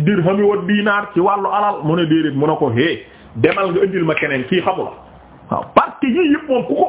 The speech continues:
ku ko, ku ko xamul ci yow, manu la détecter say jikko. Waaw. Waaw, tukki. Tukki boo xam ne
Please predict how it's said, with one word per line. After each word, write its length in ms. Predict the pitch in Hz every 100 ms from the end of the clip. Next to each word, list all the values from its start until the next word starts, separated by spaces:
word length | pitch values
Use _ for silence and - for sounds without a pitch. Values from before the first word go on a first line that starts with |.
| -
ku 80 | -
ko, 140 | -
ku 100 | - 392
ko 60 |
xamul 280 | - 339 254
ci 80 | 262
yow, 180 | 254 185 - - - - - - -
manu 260 | 190 330 339
la 100 | 285
détecter 380 | 285 269 - 220
say 140 | 214
jikko. 260 | 160 - - - - -
Waaw. 200 | 135 - - - - - - - - - - - - -
Waaw, 200 | - - -
tukki. 280 | 277 - 185 - - - - -
Tukki 220 | - 196 233
boo 180 | 220 240
xam 160 | 226
ne 60 | 233